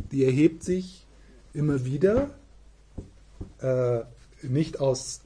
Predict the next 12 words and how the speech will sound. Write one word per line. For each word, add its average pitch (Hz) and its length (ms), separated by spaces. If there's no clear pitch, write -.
äh, 113 240
Angst 170 380
heraus, 175 500
sondern 135 360
aus 123 240
Liebe. 110 340
Während 123 260
im 123 140
Theravada 127 580
ist 180 300
irgendwie 156 360
so 139 460